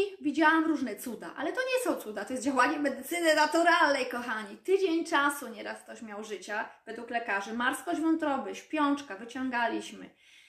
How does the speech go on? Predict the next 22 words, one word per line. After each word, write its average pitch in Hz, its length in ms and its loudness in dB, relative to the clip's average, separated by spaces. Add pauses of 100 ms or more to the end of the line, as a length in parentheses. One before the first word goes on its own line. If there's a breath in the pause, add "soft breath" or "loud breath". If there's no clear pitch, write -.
(140 loud breath)
ludzi. 202 500 -6
Konsylium 285 480 0
lekarskie 277 520 -2
się 254 140 -12
zbierało, 247 400 -6
nie 247 100 -4
mogli 254 300 -6
uwierzyć, 247 420 -8
ten 240 140 -10
pacjent 240 340 -6
powinien 240 340 -10
umrzeć, 302 340 -2
a 233 100 -8
jemu 240 220 -6
się 233 140 -12
wątroba 269 480 -2
leczy. 185 500 -8
O 247 100 -14
co 247 160 -12
chodzi 247 380 0
w 196 80 -14
ogóle? 190 300 -6